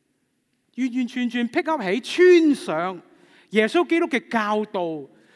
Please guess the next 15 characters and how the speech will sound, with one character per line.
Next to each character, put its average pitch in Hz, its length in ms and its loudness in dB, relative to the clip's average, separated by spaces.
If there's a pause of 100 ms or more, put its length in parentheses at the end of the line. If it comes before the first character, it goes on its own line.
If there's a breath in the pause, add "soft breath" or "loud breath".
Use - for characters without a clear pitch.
(100 soft breath)
用 294 280 4
佢 277 260 2
嚟 226 160 0
到 277 160 0
去 - 80 -6
取 294 320 2
替 254 220 -2
我 247 120 -2
以 240 300 2
前 190 240 -4
嘅 247 140 -2
嗰 233 280 2
一 294 40 0
套， 214 300 0
唔 165 100 -12